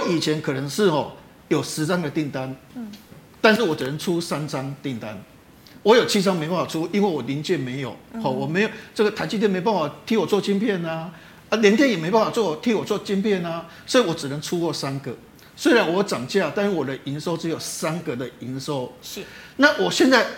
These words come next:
Speaker 1: 舒缓了，但是我还是缺货。
Speaker 2: 嗯。
Speaker 1: 我现在变成七个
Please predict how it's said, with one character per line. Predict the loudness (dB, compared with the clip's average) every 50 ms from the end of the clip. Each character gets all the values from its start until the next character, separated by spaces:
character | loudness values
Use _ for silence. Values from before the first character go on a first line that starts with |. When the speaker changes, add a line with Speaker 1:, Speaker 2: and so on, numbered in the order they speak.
| -12 -10
Speaker 1:
舒 | -6 0 2 4 4 4
缓 | 2 0 0 -2 -2
了， | -4 -6 -6 -8 -12 -16 -20 -20 -20 -20 -20 -6 0
但 | 2 2 4
是 | 4
我 | 4 2 2 0
还 | -2
是 | -4 -4
缺 | -4 -4 -4 -4 -4
货。 | -4 -4 -4 -6 -8 -12 -12
Speaker 2:
嗯。 | -10 -10 -6 -4
Speaker 1:
我 | -4 -2
现 | 0 2 0
在 | 2 2
变 | 0 0
成 | 0 0
七 | -2 -2 -2 0 0 -2
个 | -2 -2 -4